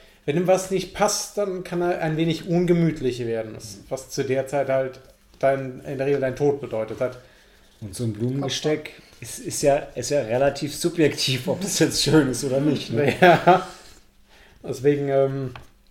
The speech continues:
Speaker 1: die Sache ist allerdings die, äh, der, äh, dieser Mönch, der schafft's tatsächlich, dann <clears throat> ein schönes Gesteck, äh, ihm, äh, ihm ein schönes Gesteck zu präsentieren. Äh, wird das genannt, The Rising Dragon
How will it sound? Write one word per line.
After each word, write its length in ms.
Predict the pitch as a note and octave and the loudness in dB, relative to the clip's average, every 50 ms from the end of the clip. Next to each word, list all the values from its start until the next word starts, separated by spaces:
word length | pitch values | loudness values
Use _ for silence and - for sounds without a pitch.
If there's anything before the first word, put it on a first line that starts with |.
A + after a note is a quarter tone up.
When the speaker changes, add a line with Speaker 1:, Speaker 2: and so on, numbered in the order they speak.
| _ - - - - - | _ -20 -20 -20 -16 -12
Speaker 1:
die 60 | - B2 | -4 0
Sache 220 | A#2 D#3 D3+ E3 | 2 2 4 2
ist 100 | D3 - | 2 0
allerdings 560 | E3 D3+ D3+ D3+ D3+ D3 D3 C#3+ C#3+ - - - | 2 2 4 4 4 4 2 -2 -4 -8 -10 -8
die, 180 | - D#3+ E3 | -4 -2 2
äh, 200 | E3+ E3 E3 E3 E3 E3 - - - - - - - - _ _ _ - - - _ - | 4 4 4 4 2 -2 -12 -16 -20 -20 -20 -20 -20 -20 _ _ _ -20 -20 -20 _ -4
der, 600 | D3 C#3+ D3+ D3 C#3+ D3+ D3 C#3+ C#3 C#3 C#3 - | -2 0 2 2 4 4 4 4 4 0 -2 -2
äh, 180 | C#3+ C3 C3 | -2 -2 -2
dieser 220 | B2+ C3 C3 C#3+ C3 | -2 -2 0 0 0
Mönch, 380 | C3+ C#3 D3 D#3+ E3 D#3 - - - - D3 - - - C#3+ - | 2 0 2 2 0 0 -2 -8 -14 -14 -16 -18 -20 -20 -12 -6
der 580 | C#3 C3+ C3 C3 C3 B2+ B2+ B2 A#2+ - B2 B2 | -4 -2 0 2 2 2 2 2 0 -2 -6 -8
schafft's 460 | - - E3+ F3 - - - - - | -2 0 0 0 0 -2 -12 -14 -8
tatsächlich, 680 | - D#3 D3 - - D#3+ D3+ D#3 - D#3+ D3+ C#3+ - | -6 -6 -4 -2 -2 -2 -2 -2 -4 -6 -6 -6 -6
dann 280 | - D3 C3 B2+ C3 - - | -6 -6 -6 -6 -8 -12 -12
<clears throat> 60 | _ - | _ 0
ein 300 | F3 F3+ F3+ E3+ D#3+ D3+ | 2 4 4 4 2 2
schönes 400 | - D#3+ E3+ D#3+ D#3 - - - | 2 2 2 2 2 0 -2 -6
Gesteck, 460 | B2 - - D#3+ F3 E3+ - - - - - - - - - - - - - - - - | -8 -4 0 0 0 0 -2 -12 -18 -20 -20 -20 -20 -20 -20 -20 -20 -20 -20 -10 -2 0
äh, 260 | C3+ C#3 C3+ C3+ C3 | 2 4 4 2 2
ihm, 100 | C3 C3+ | -2 0
äh, 220 | C#3 C#3 C#3 C#3+ C3+ | 2 2 2 2 2
ihm 80 | C3 C3 | 0 -4
ein 140 | B2+ B2+ | -4 -6
schönes 320 | B2+ - D3+ C3+ B2+ B2 - | -4 -4 -4 -4 -4 -6 -8
Gesteck 340 | - A2+ - D#3 D#3+ D#3 - | -10 -6 -4 -4 -4 -4 -4
zu 100 | - D#3 | -10 -10
präsentieren. 960 | D3 - D#3 D3 C3 C#3+ C#3 C#3 - - D3 C#3+ C#3+ C#3+ C#3 C#3 C#3 C#3 C3+ - - - - - - - - - - - - - | -6 -4 -4 -2 0 -2 -2 -4 -4 -4 0 0 0 0 0 -2 -6 -8 -12 -14 -18 -20 -20 -20 -20 -20 -20 -20 -20 -20 -12 -6
Äh, 300 | - B2 B2 B2 A#2+ A#2+ A#2+ - - - - - - - - - | -2 0 0 0 0 -2 -2 -6 -14 -20 -20 -20 -20 -20 -20 -14
wird 100 | - B2 | -8 -6
das 180 | C3+ C#3 - - | -6 -6 -6 -6
genannt, 200 | C3+ C#3 C#3 B2+ B2 A#2 | -6 -6 -6 -4 -6 -6
The 120 | A#2 B2+ | -4 -2
Rising 580 | C3+ B2 C3 C#3+ D3+ D#3+ D3+ C#3+ D#3 D3 C#3 - | 0 2 4 4 4 4 2 0 -2 -2 -4 -4
Dragon 640 | - C3 C#3+ D#3 D#3+ D3+ D#3+ D#3 D#3 D#3 D#3 D3 | 0 2 2 4 4 2 2 0 0 0 0 -2